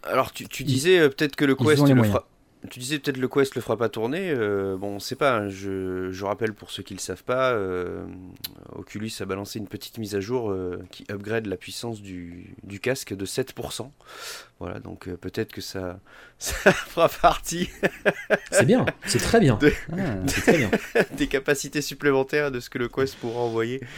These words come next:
Speaker 1: Non, je troll, bien entendu. Euh, c'est la vérité, par contre, pour le, le, le, l'upgrade de puissance, mais je, j'en déconne, euh, du coup, euh, pour, euh, rebondir sur cette news.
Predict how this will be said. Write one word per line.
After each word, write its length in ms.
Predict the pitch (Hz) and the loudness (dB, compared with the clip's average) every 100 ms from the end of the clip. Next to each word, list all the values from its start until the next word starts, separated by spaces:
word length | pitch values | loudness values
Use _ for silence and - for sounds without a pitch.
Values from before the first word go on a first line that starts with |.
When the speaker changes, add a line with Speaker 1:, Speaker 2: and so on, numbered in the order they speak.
| - 160 - - | -14 -14 -10 2
Speaker 1:
Non, 160 | 131 | 6
je 100 | 135 | 6
troll, 380 | 135 - 147 147 | 4 4 6 6
bien 180 | 123 120 | 4 2
entendu. 400 | 120 117 117 135 | 2 0 0 0
Euh, 240 | 123 101 | 2 2
c'est 140 | 101 131 | 4 6
la 40 | |
vérité, 300 | 127 123 143 | 8 6 6
par 140 | 127 143 | 4 4
contre, 160 | 123 | 2
pour 140 | - 107 | 2 2
le, 160 | 101 | 4
le, 220 | 98 95 | 2 2
le, 160 | 95 98 | 2 0
l'upgrade 360 | 101 104 117 120 | 0 0 -2 -2
de 100 | 113 | -4
puissance, 440 | - - 135 - | -6 -6 -6 -6
mais 80 | 104 | -10
je, 300 | 98 95 90 - - - - - - - - _ | -8 -8 -8 -12 -18 -18 -14 -14 -16 -20 -20 _
j'en 180 | 98 123 | -2 2
déconne, 420 | 127 120 147 147 | 4 6 8 8
euh, 200 | 131 113 | 8 4
du 120 | 107 107 | 2 -4
coup, 240 | - 131 | -4 0
euh, 180 | 107 101 | 0 0
pour, 260 | - 104 95 | -4 -10 -8
euh, 80 | 92 | -6
rebondir 440 | 98 101 107 123 | -6 -4 -4 -6
sur 140 | 110 | -10
cette 220 | - 95 | -10 -10
news. 100 | 110 | -8